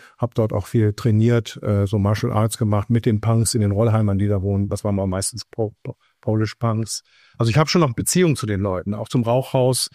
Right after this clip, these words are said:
das erste besetzte Haus in Berlin. Da kenne ich auch die Mitbewohner, bin öfters mal da. Aber,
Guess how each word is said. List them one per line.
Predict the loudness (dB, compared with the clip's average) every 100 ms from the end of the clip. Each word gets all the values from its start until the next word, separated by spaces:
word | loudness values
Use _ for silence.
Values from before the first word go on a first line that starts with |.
| -8
das | 0
erste | 2 2 4
besetzte | 2 4 2
Haus | 2
in | 2
Berlin. | 2 2 2 0 -4 -20 -20 _
Da | -6
kenne | -2 -2
ich | 0
auch | -2 -4
die | -2
Mitbewohner, | -2 -2 -4 -2 -2
bin | -2 -4
öfters | -6 -10 -8
mal | -8
da. | -6 -8 -10 _ _ _ _ _
Aber, | -4 -2 -4